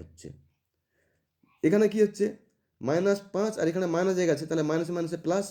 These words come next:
পাঁচে একে পাঁচ হচ্ছে, আর এটা মাইনাস টু আছে, বসিয়ে দিলাম। হচ্ছে কত তাহলে? মাইনাস টু, আর এখানে আছে মাইনাস এক, তাহলে মাইনাস থ্রি হচ্ছে, আর এটা আছে প্লাস পাঁচ,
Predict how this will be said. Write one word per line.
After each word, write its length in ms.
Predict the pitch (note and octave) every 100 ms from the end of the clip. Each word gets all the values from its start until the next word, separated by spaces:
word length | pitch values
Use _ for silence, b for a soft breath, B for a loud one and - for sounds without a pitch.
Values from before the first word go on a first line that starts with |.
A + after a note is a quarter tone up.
| -
পাঁচে 240 | B2 B2 D3 C#3
একে 160 | F#3 B3 _ _ _ _ _ _ _ _ _ -
পাঁচ 160 | F3+ E3+
হচ্ছে, 240 | F3 - F#3+ - b b b b -
আর 100 | C3+
এটা 100 | D#3 E3
মাইনাস 180 | D#3+ E3
টু 60 | E3
আছে, 100 | E3+ D3
বসিয়ে 200 | A2+ G2
দিলাম। 180 | F2+ E2+ - _ _ _ _ _ _ C3
হচ্ছে 180 | D#3+ G3
কত 100 | G3 G3+
তাহলে? 160 | F#3+ G3 - b b b -
মাইনাস 340 | A#2 E3+ G3+ G3
টু, 80 | A3+ C4 C4+
আর 60 | C#3
এখানে 160 | D#3 E3+
আছে 100 | E3+ C#3+
মাইনাস 220 | D3 D3 G2
এক, 60 | F#2 -
তাহলে 160 | C3 B2
মাইনাস 240 | D3 G3 G3
থ্রি 100 | G3 G3+
হচ্ছে, 200 | G3 - B3 - _ -
আর 80 | B2
এটা 80 | D#3
আছে 100 | D#3+ D#3+
প্লাস 180 | D3 C#3 -
পাঁচ, 160 | F#2